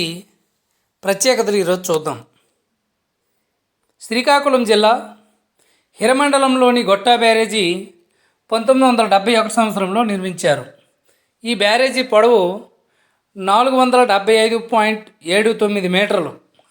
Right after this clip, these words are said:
అంటే సుమారుగా ఒక అర కిలోమీటరు. మొత్తం ఇరవై నాలుగు గేట్లు ఉంటాయి. దీని యొక్క జల పరిమాణము యాభై ఏడు పాయింట్ ఐదు టీఎంసీలు. గరిష్ట వరద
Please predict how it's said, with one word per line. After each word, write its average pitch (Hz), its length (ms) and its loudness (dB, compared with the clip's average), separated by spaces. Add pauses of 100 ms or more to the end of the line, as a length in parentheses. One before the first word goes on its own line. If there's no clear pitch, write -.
అంటే 190 180 0 (140)
సుమారుగా 214 480 0 (680)
ఒక 208 80 -2 (140)
అర 185 80 0 (120)
కిలోమీటరు. 175 540 -4 (720)
మొత్తం 226 300 0 (1300)
ఇరవై 240 220 2 (120)
నాలుగు 208 280 0
గేట్లు 226 300 0
ఉంటాయి. 180 260 -2 (920)
దీని 247 180 0
యొక్క 247 180 2 (120)
జల 208 140 0 (100)
పరిమాణము 262 540 2 (1000)
యాభై 233 260 0 (100)
ఏడు 226 160 6 (120)
పాయింట్ 233 280 0 (120)
ఐదు 220 220 -4
టీఎంసీలు. 185 600 -4 (1500)
గరిష్ట 254 300 0 (120)
వరద 247 240 2